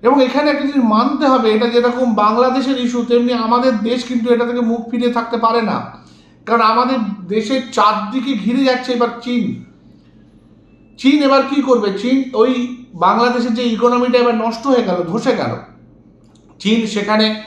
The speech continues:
এবার আর্থিক সাহায্য করে চীন তার জায়গায় কখনো বন্দর নিয়ে নেবে,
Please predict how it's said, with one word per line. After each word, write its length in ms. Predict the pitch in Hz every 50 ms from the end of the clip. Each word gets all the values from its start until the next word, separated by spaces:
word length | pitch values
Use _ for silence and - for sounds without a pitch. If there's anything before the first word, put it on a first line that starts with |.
| - - - - _ _ - - -
এবার 540 | - 185 208 208 202 190 - - - - - - - - -
আর্থিক 400 | - - 220 - - - 269 247
সাহায্য 420 | 220 214 208 202 208 214 190 190 196
করে 360 | 190 190 190 190 190 190 - - - - - - - _ - -
চীন 240 | 214 220 214 214 196
তার 240 | 196 196 196 180 190
জায়গায় 340 | 185 175 170 175 175 170 175 - - - - -
কখনো 280 | - 175 175 196 196 185 180 180 156
বন্দর 320 | 175 180 185 190 220 226
নিয়ে 240 | 214 214 214 214 214
নেবে, 240 | 208 196 190 190